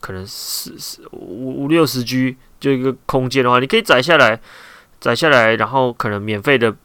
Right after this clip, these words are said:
部分玩一玩，看看你觉得这个游戏喜不喜欢。蛮多人是因为它的美式风格没有那么喜欢啦，大家比较喜欢可爱风啦，好不好？那这算是一个老游戏，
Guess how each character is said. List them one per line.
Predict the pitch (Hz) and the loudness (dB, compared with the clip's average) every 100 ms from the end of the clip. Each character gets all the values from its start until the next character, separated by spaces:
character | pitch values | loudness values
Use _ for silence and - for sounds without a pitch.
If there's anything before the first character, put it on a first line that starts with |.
| _ | _
部 | 135 117 | -6 0
分 | 131 117 | 2 2
玩 | 110 127 | 4 4
一 | |
玩， | 139 107 95 101 _ - | 4 2 2 -8 _ -8
看 | 131 | -4
看 | 127 113 | -2 -2
你 | 98 | -4
觉 | 104 | -8
得 | 101 101 98 101 - - - - | -6 -6 -6 -10 -16 -16 -16 -4
这 | 135 | 0
个 | |
游 | 117 107 | 2 0
戏 | 117 117 | -2 -4
喜 | 104 90 | -6 -8
不 | 107 | -10
喜 | 95 92 | -10 -8
欢。 | 95 90 92 - - - - - | -6 -6 -8 -18 -20 -20 -20 -2
蛮 | 117 123 | 0 6
多 | 156 | 6
人 | 131 | 6
是 | 127 139 | 4 2
因 | 139 | 4
为 | 131 | 4
它 | 135 131 | 6 6
的 | 123 | 6
美 | 107 101 | 2 -4
式 | 101 - 120 | -6 -2 -2
风 | 123 113 113 | 0 -2 -2
格 | 104 | -6
没 | 92 | -4
有 | 107 | -4
那 | 104 | -4
么 | 104 | -6
喜 | 98 - | -6 -8
欢 | 85 92 92 | -10 -12 -10
啦， | 92 - - - _ | -12 -14 -20 -20 _
大 | - 117 | 4 4
家 | |
比 | 110 | 4
较 | 113 | -2
喜 | - | -2
欢 | 98 | -8
可 | 101 - | -8 -8
爱 | 87 107 | -8 -8
风 | - 69 | -12 -14
啦， | 82 - _ - - - - - _ _ | -14 -16 _ -20 -20 -20 -20 -20 _ _
好 | - | -18
不 | 98 | -16
好？ | - - _ _ 160 | -16 -18 _ _ -14
那 | 117 101 98 95 92 92 | -8 -6 -6 -10 -12 -14
这 | 104 | -10
算 | 113 107 | -8 -8
是 | 113 | -8
一 | 107 | -8
个 | 110 98 - | -8 -10 -8
老 | - 107 104 | 0 2 2
游 | 104 104 117 | -2 -2 -2
戏， | 156 147 | -2 -2